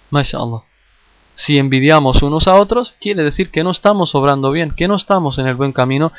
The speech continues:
y que tenemos que despertarnos a tiempo antes que sea demasiado tarde. Le pedimos a Allah, le pedimos a Allah que nos haga ver nuestros errores y nos haga corregirlos, inshallah. Amén, ya Rabb.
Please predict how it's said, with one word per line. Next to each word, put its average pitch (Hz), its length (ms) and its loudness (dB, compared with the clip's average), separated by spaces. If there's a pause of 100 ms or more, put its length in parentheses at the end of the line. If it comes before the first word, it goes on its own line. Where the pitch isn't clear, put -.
(120)
y 147 100 -4
que 147 120 4
tenemos 175 420 4
que 151 140 0
despertarnos 135 760 0
a 127 60 0
tiempo 196 460 0 (200)
antes 165 460 0
que 135 120 -6
sea 139 300 0
demasiado 117 580 -4
tarde. 110 360 -8 (420)
Le 139 120 4
pedimos 196 420 6
a 175 40 10
Allah, 165 280 6 (640)
le 143 120 4
pedimos 156 380 4
a 147 60 4
Allah 147 160 6
que - 100 0
nos 131 200 2
haga 151 200 6
ver 135 160 4
nuestros 127 340 -4
errores 143 460 2 (380)
y 139 80 -4
nos 127 180 -2
haga 131 200 0
corregirlos, 120 600 -4
inshallah. 117 440 -4 (300)
Amén, 143 280 4
ya 131 100 4
Rabb. 120 140 4